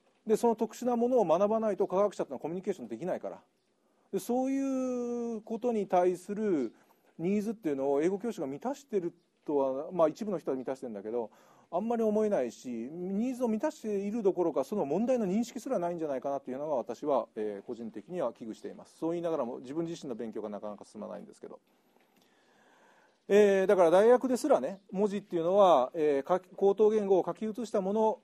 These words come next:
あるいはその延長ぐらいしか捉えられてないんじゃないのっていう懸念を私は表明しています。はい、今度は、えー、グーテンベルク以降で、えー、近代になってきました出版活字メディアです。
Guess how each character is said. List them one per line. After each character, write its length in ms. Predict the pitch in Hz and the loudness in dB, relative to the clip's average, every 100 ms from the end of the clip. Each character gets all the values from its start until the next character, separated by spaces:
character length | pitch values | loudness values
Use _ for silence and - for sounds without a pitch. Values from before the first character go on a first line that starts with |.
| - | -2
あ 80 | 180 | 2
る 60 | |
い 40 | 196 | 2
は 60 | |
そ 120 | 170 | 2
の 120 | 202 208 | 0 0
延 140 | 214 | 0
長 160 | 233 226 | 0 0
ぐ 80 | |
ら 80 | 208 | 2
い 40 | 190 | 0
し 60 | |
か 60 | 226 | -2
捉 140 | - 185 | 0 2
え 20 | 180 | 4
ら 100 | 175 | 4
れ 40 | |
て 120 | 170 | 2
な 320 | 151 151 165 147 | -6 -4 -2 0
い 20 | |
ん 20 | |
じ 60 | 127 | -2
ゃ 60 | |
な 80 | 120 | -4
い 40 | |
の 100 | 135 | -6
っ 20 | 208 | -6
て 140 | 131 | -6
い 60 | 113 | -6
う 60 | |
懸 140 | 101 117 | -6 -6
念 160 | 117 | -6
を 60 | 151 | -6
私 220 | 123 110 | -8 -10
は 80 | 113 | -12
表 180 | 101 98 | -12 -14
明 60 | 87 | -18
し 80 | |
て 80 | - | -20
い 40 | - | -20
ま 120 | - | -20
す。 160 | - _ _ _ _ _ _ _ - | -20 _ _ _ _ _ _ _ 6
は 120 | 208 | 6
い、 60 | 202 | 8
今 220 | 269 285 | 2 8
度 100 | 214 | 10
は、 220 | 165 143 | 10 8
え 160 | 160 156 | 4 2
ー、 60 | 147 | 2
グ 100 | 170 | 0
ー 40 | |
テ 100 | 185 | 0
ン 60 | 170 | 0
ベ 100 | 160 | -2
ル 80 | |
ク 60 | 143 | -4
以 80 | 120 | -6
降 220 | 135 120 | -2 2
で、 360 | 156 151 147 135 | 4 4 2 -6
え 20 | |
ー、 40 | |
近 220 | - 147 | -6 -6
代 200 | 135 123 | -2 -2
に 180 | 135 156 | -4 -8
な 100 | 135 | -10
っ 40 | 117 | -10
て 120 | 117 | -12
き 100 | 113 | -12
ま 100 | 101 | -12
し 100 | - | -2
た 180 | 151 147 | -2 -2
出 160 | 147 - | -8 -2
版 220 | 139 131 | -2 -2
活 220 | 135 123 | -10 -8
字 80 | 120 | -8
メ 100 | 107 | -8
デ 100 | 98 | -8
ィ 40 | |
ア 40 | 80 | -12
で 100 | 71 | -16
す。 140 | - | -20